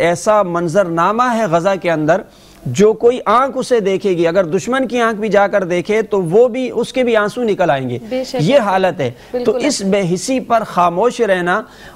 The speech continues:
Speaker 1: और एक मुसलमान का जो दूसरे पर हक है उसे अदा ना करना, ये यकीनन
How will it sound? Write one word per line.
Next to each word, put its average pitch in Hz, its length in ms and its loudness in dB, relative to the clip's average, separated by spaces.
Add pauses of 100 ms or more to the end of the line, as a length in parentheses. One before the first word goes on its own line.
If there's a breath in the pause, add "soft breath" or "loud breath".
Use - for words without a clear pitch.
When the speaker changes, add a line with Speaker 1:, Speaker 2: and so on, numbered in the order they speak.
Speaker 1:
और 180 260 6 (140)
एक 202 180 -2
मुसलमान 180 580 0
का 220 120 -2
जो 190 140 0
दूसरे 170 400 -2
पर 170 240 2 (100)
हक 247 200 2
है 233 60 0
उसे 214 220 -2
अदा 160 260 2
ना 165 140 -4
करना, 143 440 -2 (320 loud breath)
ये 165 180 2 (140)
यकीनन 226 520 -2